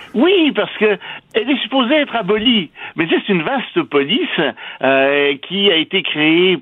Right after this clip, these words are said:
pour, euh, le, le, le, qui a été créée pour, euh, justement faire en sorte que les femmes portent un voile, que les hommes aussi soient pas trop dénudés. Il y a plein de choses qu'ils font, hein. Ils s'occupent de, de la vie privée des gens, en fait, de tout ce qui est sexuel.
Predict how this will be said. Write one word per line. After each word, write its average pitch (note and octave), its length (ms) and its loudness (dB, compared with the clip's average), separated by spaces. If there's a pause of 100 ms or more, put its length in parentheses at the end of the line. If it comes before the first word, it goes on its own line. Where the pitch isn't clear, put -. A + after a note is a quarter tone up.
(140)
pour, G#3 360 2
euh, C3 460 0
le, C3+ 200 2
le, C3 180 4
le, B2 180 2 (300)
qui D#3+ 60 -2
a D#3+ 40 0
été F3+ 220 -2
créée D#3+ 320 0
pour, D3+ 560 0 (320)
euh, C3+ 340 -2
justement C#3 840 0
faire C3+ 220 -4
en B2 100 0
sorte - 220 -4
que C#3+ 100 0
les A#2+ 220 2
femmes C3 300 -4
portent - 300 -4
un A2+ 140 0
voile, C#3+ 400 0
que C3+ 100 0
les B2 280 4
hommes C3 220 2
aussi A#2 220 -4
soient B2 160 -4
pas A#2+ 100 -2
trop A#2+ 160 -2
dénudés. A#2 640 0 (260)
Il C#3 80 0
y C3 40 0
a A#2 40 -4
plein C3+ 180 -2
de B2 40 -6
choses G#3+ 220 0
qu'ils - 120 -10
font, A#2 200 2
hein. B2 80 0
Ils A#2+ 80 -2
s'occupent C3+ 360 -4
de, C3+ 120 0 (240)
de C3 100 0
la D#3 160 0
vie E3 140 -2
privée E3 400 0
des B2+ 240 0
gens, D#3 140 0
en B2 40 -4
fait, D#3 140 -2
de A#2+ 100 -14
tout G#2 140 -8
ce - 80 -6
qui C#3+ 80 -4
est A2+ 100 -4
sexuel. B2+ 560 -2